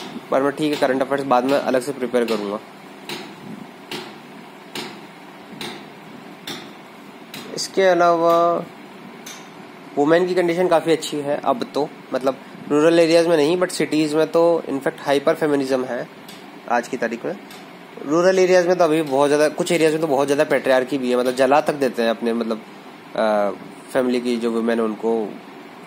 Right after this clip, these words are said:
मतलब in fact, अ, जलाना छोड़ो, दहेज के लिए मारा पीटा जाता है, and वो सारी चीज़ें अभी भी prevalent है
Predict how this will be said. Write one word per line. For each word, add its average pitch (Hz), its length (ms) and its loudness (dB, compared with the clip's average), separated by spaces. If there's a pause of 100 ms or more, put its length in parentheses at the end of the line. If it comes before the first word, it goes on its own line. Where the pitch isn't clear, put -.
(140)
मतलब 101 340 -8 (460)
in 113 100 -4
fact, 120 340 -4 (720)
अ, 113 120 0
जलाना 123 580 2 (100)
छोड़ो, 123 580 0 (1500)
दहेज 131 320 0
के - 80 -4
लिए 143 100 0
मारा 135 140 4
पीटा 127 180 -2
जाता 123 220 2
है, 127 60 2
and 127 100 -2
वो 127 80 0
सारी 127 160 -2
चीज़ें 123 200 -2
अभी 127 120 0
भी 131 120 -2
prevalent 131 460 0
है 135 340 2